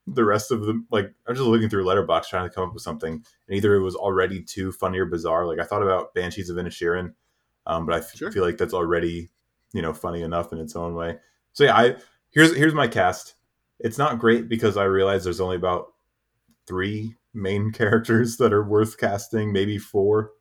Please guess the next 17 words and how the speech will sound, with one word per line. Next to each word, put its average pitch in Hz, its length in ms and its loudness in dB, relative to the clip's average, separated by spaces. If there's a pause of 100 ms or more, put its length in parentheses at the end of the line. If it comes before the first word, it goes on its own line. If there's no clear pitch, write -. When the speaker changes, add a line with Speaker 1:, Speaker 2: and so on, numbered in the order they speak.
(520)
Speaker 1:
Um, 90 420 -4
but 98 180 -2
for 113 60 -8
Billy 147 220 4
Beane, 120 200 2
I 107 80 6
Speaker 2:
Bi-, - 60 -6
Speaker 1:
put 110 80 2
Speaker 2:
Billy, 135 560 -4 (960)
Billy 143 320 -2
J-, 131 140 -14
the 135 120 -8
Jonah 135 260 -6
Hill 127 220 -8
guy 123 260 -8
and 113 340 -10
Art. 127 240 -12